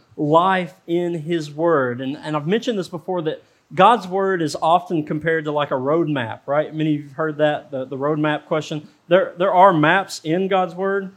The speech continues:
I don't know if you've seen them. They're at the back. Um, there's a lot of maps back here that you can look at.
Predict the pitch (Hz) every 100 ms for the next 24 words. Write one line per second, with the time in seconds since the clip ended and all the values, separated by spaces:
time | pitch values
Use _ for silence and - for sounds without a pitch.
0 | 165 160 151 156 156 - 165 170 160 -
1 | 156 151 135 139 147 165 - _ _ _
2 | _ 160 151 139 131 135 151 151 143 147
3 | 156 143 156 156 - 160 165 165 190 185
4 | 165 170 160 143 175 196 185 185